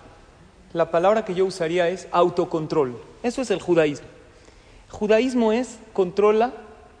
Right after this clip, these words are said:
tus emociones, controla tus impulsos, controla tus deseos. ¿Qué es un rezo? Autocontrol. Pon un stop a tu día, di gracias,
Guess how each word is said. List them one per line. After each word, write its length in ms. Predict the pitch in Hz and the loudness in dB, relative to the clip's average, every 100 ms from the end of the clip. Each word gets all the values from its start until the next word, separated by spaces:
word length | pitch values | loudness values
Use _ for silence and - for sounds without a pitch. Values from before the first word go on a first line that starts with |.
| - | -20
tus 200 | - 151 | -16 -8
emociones, 840 | 160 127 127 170 170 165 160 - - - - _ - - | -6 -8 -6 -2 -2 -2 -10 -20 -20 -20 -20 _ -20 -20
controla 560 | - 165 151 185 196 190 | -6 -4 4 6 6 4
tus 180 | 180 139 | -2 -8
impulsos, 920 | 147 143 202 190 160 156 - - - - - - - - - - - | -8 -2 0 0 -2 -6 -6 -20 -20 -20 -20 -20 -20 -20 -20 -20 -14
controla 420 | 127 117 160 160 | -8 2 4 4
tus 240 | 160 139 | -4 -8
deseos. 600 | 123 127 170 151 143 - - - - - - - _ _ | -8 -4 -2 -4 -6 -20 -20 -20 -20 -20 -20 -20 _ _
¿Qué 140 | 220 | 4
es 120 | 220 | 4
un 120 | 220 | 2
rezo? 320 | 196 190 - 147 | 4 2 2 -8
Autocontrol. 680 | - 185 202 208 240 269 254 | -2 0 0 0 -2 -2 -4
Pon 240 | 226 247 269 | -4 -2 0
un 80 | 254 | 0
stop 340 | - 233 226 | 4 4 4
a 80 | 220 | 0
tu 140 | 190 | -2
día, 180 | 185 208 | -2 -2
di 160 | 202 208 | -2 2
gracias, 600 | 196 208 208 196 175 | 4 4 0 -8 -8